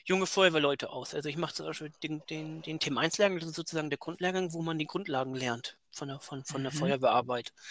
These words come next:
Speaker 1: So, was macht welches, wel-, welche, welcher Trupp und so, und das bilde ich dann halt aus. Und meistens dann immer praktisch,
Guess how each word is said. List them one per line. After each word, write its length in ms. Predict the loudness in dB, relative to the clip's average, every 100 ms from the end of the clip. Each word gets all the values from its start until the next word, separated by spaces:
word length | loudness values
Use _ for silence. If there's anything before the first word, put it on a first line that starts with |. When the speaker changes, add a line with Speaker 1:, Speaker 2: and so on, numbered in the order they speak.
| -12 -12
Speaker 1:
So, 260 | -8 -6 -2
was 260 | 0 0 0
macht 340 | 0 -2 -2
welches, 380 | -4 -2 -4 -2
wel-, 220 | -2 2
welche, 420 | 2 2 -2 -6 -4
welcher 200 | -4 -4
Trupp 240 | -4 -4
und 80 | -4
so, 80 | 0
und 80 | 0
das 120 | 0
bilde 220 | 2 2
ich 60 | 2
dann 140 | -2 -2
halt 200 | -6 -6
aus. 300 | -8 -8 -12 -10 0 2 4 2 -2 4
Und 140 | 8
meistens 320 | 10 10 10 10
dann 120 | 10
immer 180 | 10 10
praktisch, 540 | 10 6 6 0 -2